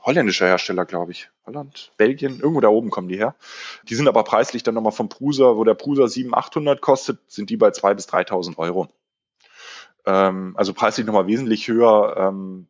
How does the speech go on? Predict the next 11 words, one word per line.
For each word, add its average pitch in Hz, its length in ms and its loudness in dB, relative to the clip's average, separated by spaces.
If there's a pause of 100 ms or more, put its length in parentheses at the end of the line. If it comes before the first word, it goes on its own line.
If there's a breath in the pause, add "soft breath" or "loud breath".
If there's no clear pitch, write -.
bieten 117 200 -6
aber 98 180 4
jetzt 101 140 2
auch 101 120 -2
nicht 101 160 -8
wirklich 92 400 -10 (180)
wesentlich 98 420 -6
mehr, 87 140 -8
meiner 90 220 -6
Meinung 87 260 -12
nach. 98 220 -8